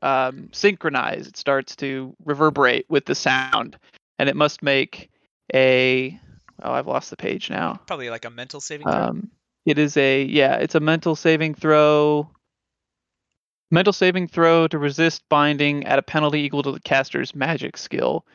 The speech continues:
Speaker 1: which is a zero. So I'd assume that, that there's no penalty.
Speaker 2: And this,
Speaker 1: Um,
Speaker 2: uh, this take control thing, i-, it has something to do with hit dice, if I remember right. Like
Speaker 1: Yes, and I can, I can exert control over undead equal to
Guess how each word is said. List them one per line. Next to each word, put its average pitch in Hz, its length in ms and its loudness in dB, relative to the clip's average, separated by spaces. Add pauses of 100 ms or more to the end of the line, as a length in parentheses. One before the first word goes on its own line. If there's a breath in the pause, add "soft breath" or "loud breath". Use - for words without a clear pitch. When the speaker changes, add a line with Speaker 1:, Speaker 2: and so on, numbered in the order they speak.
(520 soft breath)
Speaker 1:
which - 240 -2
is 135 200 2
a 131 180 4
zero. 127 680 0
So 151 220 -4
I'd 143 140 4
assume 143 460 0
that, 135 140 -6
that 127 260 2 (180)
there's 139 180 2
no 131 140 0
penalty. - 680 -6 (140)
Speaker 2:
And 175 160 -6
this, 208 400 -4
Speaker 1:
Um, 131 420 2
Speaker 2:
uh, 170 180 0
this 190 180 -6
take - 240 -8
control 170 340 -12
thing, 151 520 -12 (140)
i-, - 60 -20
it 143 960 -8
has 180 220 -4
something 175 180 -10
to 151 60 -14
do 147 80 -12
with 139 100 -14
hit - 200 -12
dice, 104 280 -10
if 117 100 -18
I 117 40 -14
remember 98 420 -18
right. 92 240 -18
Like 104 320 -18
Speaker 1:
Yes, 139 600 0
and 151 160 0
I 156 160 2
can, 156 340 -2
I 147 140 0
can 156 120 -4
exert 160 400 -4
control 147 460 0
over 139 400 0
undead 139 400 2
equal 135 360 -4
to 135 240 -4